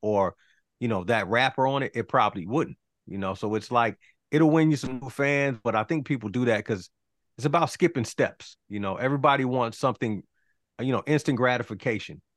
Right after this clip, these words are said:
things like that. For me, it's just, I need something that's just,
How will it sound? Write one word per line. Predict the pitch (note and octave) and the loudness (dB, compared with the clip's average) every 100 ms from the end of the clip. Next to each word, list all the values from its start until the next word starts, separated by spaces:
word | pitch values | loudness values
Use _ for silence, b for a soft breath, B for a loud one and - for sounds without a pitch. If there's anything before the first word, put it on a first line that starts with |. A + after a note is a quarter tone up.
| - A2 | -14 -8
things | G#2 G2 | -4 -2
like | F#2+ F#2 | -2 -2
that. | F#2+ F2+ | -6 -6
For | G2+ | -6
me, | B2+ C3+ B2 | -2 -2 -2
it's | A2+ | -4
just, | B2+ A2+ - _ _ _ _ _ _ _ | -6 -6 -10 _ _ _ _ _ _ _
I | B2 | 0
need | E3+ G3 D#3+ | 2 2 2
something | E3+ D3+ C#3 | 0 2 0
that's | C3 A#2+ G2 | 2 0 -2
just, | A#2 | -8